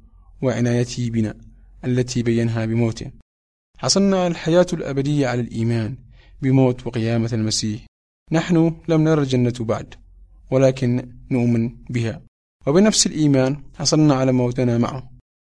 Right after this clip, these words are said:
ولو أننا نرى الجسد حي نؤمن بأن أجسادنا أموات، ونؤمن هذا حسب الإنجيل.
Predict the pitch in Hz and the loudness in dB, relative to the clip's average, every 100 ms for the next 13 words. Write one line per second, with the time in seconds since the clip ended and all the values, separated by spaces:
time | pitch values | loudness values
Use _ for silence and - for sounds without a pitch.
0 | - 139 139 135 147 170 139 131 120 120 | -4 -2 -2 0 2 4 6 4 4 0
1 | - 120 127 - - - 135 117 117 - | 0 -2 -4 -16 -20 -10 -4 -4 -6 -14
2 | - - - 123 120 123 120 120 123 117 | -20 -20 -6 -2 2 2 2 -2 -4 -4
3 | 117 - 131 - 113 113 110 110 110 107 | -6 -8 -6 -6 -4 -6 -4 -2 -2 -4
4 | 107 - - - - - - 127 120 113 | -10 -20 -20 -20 -20 -10 0 2 2 0
5 | 120 117 117 123 123 113 107 104 104 95 | -2 -4 -2 0 0 0 -2 -2 -4 -6